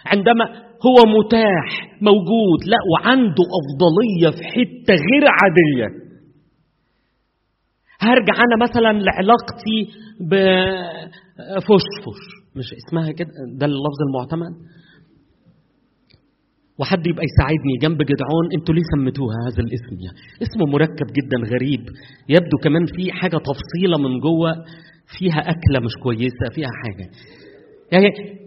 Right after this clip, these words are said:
افترض، افترض أنا علاقتي بيها علاقة، حصل إن إحنا تعرضنا أنا وهي في العلاقة بتاعتنا الأزمة.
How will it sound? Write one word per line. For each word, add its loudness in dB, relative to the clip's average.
افترض، 4
افترض 4
أنا 4
علاقتي 2
بيها 4
علاقة، 2
حصل 4
إن 0
إحنا -2
تعرضنا 2
أنا 2
وهي 4
في -2
العلاقة -2
بتاعتنا -4
الأزمة. -4